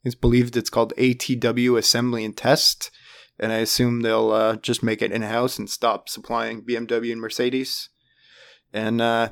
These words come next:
yeah, they've been on, like, a small manufacturing battery buying spree with, uh,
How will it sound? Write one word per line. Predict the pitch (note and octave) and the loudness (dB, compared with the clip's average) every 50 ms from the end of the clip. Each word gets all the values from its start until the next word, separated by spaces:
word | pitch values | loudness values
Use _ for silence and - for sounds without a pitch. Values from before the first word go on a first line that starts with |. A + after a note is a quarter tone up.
| - - | -4 0
yeah, | - C#3+ B2+ | 4 4 6
they've | A#2+ A#2 | 6 4
been | A#2 C3 C3+ D#3 | 6 6 8 8
on, | D3+ C#3+ | 8 6
like, | C3 A#2+ - | 6 4 2
a | A#2+ | 2
small | - - - B2+ B2 B2 A#2+ A#2+ | 0 0 0 2 2 2 2 2
manufacturing | A#2+ A#2+ A#2 A#2 A#2 A2+ - A2+ A2+ A2+ - - - A#2 A2+ A2+ A2+ G#2 | 2 0 0 -2 -2 -2 2 4 4 4 4 2 0 -2 -2 -2 -4 -4
battery | - - A2 A2+ A#2 A#2 A2 A2 G#2+ | 2 4 6 6 6 4 4 2 2
buying | G#2+ A2+ A2 A2 A#2 A2+ | 2 2 2 2 2 -2
spree | - - - A2 G#2+ G#2+ G#2+ | -4 -4 -2 0 0 0 0
with, | G#2+ G#2 G#2 - - - | -2 -4 -6 -6 -6 -6
uh, | G#2 G2+ G#2 G#2 | -4 -4 -4 -8